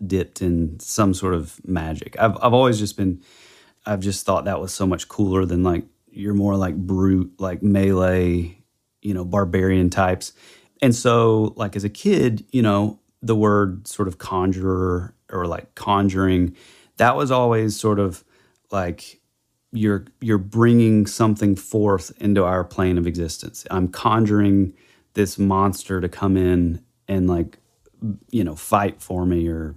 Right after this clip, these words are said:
or whatever. It, and so it, it was weird because I also grew up, you know, in Appalachia, in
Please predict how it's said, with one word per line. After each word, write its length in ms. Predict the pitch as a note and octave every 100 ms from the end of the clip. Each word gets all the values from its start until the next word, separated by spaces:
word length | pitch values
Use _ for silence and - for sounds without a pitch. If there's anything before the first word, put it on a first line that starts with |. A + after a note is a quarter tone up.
| -
or 120 | G#2
whatever. 440 | F2 E2+ D#2+ E2+ D#2+ _ - - _
It, 180 | - E2+ D3
and 120 | B2
so 340 | A#2 B2+ B2+
it, 120 | B2+ C#3
it 180 | - C#3
was 200 | B2+ A#2
weird 460 | A#2 C#3+ C#3 B2
because 500 | G#2 G#2+ G#2+ F#2+ - - _ _ -
I 60 |
also 360 | F#2+ D#3 - G#2+
grew 260 | G2 G2 G2
up, 240 | G#2 - _ _ _ _ _ _ _ _ -
you 120 | D#2+
know, 200 | D2+ D2+
in 180 | D#2+ D2+
Appalachia, 760 | D#2 E2 E2+ E2+ F2+ G2 F#2+ - - - _ -
in 560 | F2+ F#2+ F#2 F#2 F2+